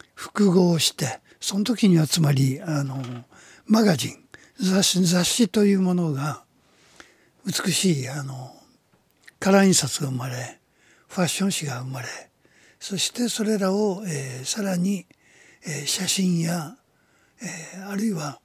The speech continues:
<clears throat> 美しい文章によって飾りというようなことが、都市と都市の間を、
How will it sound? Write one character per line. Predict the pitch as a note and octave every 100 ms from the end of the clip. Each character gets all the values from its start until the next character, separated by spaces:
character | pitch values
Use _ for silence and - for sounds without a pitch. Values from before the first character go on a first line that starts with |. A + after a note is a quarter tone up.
| _ _ -
<clears throat> |
美 | D#3+ B2 _ _ _ _ _ _ - - _ _ _ _ G3 - F#3
し | - F#3
い |
文 | B2+ F3
章 | - B2+
に | A2+
よ | A#2
っ | A#2 _ -
て | A#3 A#3+ _ _ _ _
飾 | - - - E3+
り | D#3 D3 _ _ _ _ _
と | - F#3
い |
う | F3+
よ |
う | D#3
な | B2+
こ | -
と | -
が、 | C#3+ D3 - _ _ - _ _
都 | A#3
市 | - -
と | D3
都 | - E3+
市 | -
の | C#3+ C3
間 | C#3+ C#3+ D3
を、 | D#3